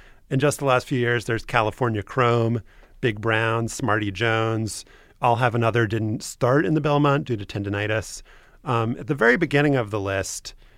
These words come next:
is a horse named Burgoo King, which won the Derby and Preakness in nineteen thirty-two.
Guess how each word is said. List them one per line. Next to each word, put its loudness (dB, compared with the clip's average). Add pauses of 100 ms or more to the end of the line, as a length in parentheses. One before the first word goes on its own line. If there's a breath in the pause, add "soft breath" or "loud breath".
(280)
is -4
a 0
horse -2
named -4
Burgoo 0
King, 0
which -6
won 0
the -2
Derby -2
and -6
Preakness -4 (440 soft breath)
in -2
nineteen 0
thirty-two. 0